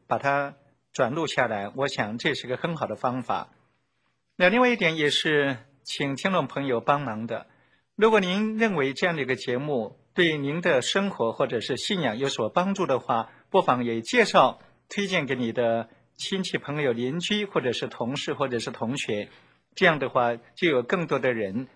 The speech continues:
他们也能够得到好处。那如果你是教友的话，这也是个很好的传教的机会，不是吗？好的，今天愿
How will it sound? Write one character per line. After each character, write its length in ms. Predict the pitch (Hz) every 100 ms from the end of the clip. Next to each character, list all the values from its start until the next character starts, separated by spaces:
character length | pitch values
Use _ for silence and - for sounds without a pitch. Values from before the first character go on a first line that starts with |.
| -
他 140 | 151
们 100 | 156
也 80 | 127
能 180 | 107 117
够 140 | 127
得 160 | 113 110
到 120 | 139
好 240 | - 98
处。 320 | 101 - 131 - _ _ _ _ -
那 160 | 165 151
如 100 | 170
果 120 | 160
你 100 | 135
是 180 | - 143
教 200 | 180 147
友 100 | 120
的 140 | 120
话， 280 | - 120 107
这 140 | -
也 100 | 147
是 140 | 117 123
个 140 | 127
很 180 | 143 151
好 140 | 123
的 100 | 104
传 260 | 107 113 107
教 140 | 147
的 140 | 110 101
机 180 | 120
会， 180 | 113 117
不 140 | 98 117
是 200 | - 98
吗？ 200 | 95 - _ _ _ _ _ _ _ _ _
好 180 | - 139
的， 280 | 175 180 - _ _ _ _ _ _ _ _ _
今 220 | - 240 226
天 420 | 220 226 226 254 _ _ _ _ _ _ _ _ _
愿 160 | - 175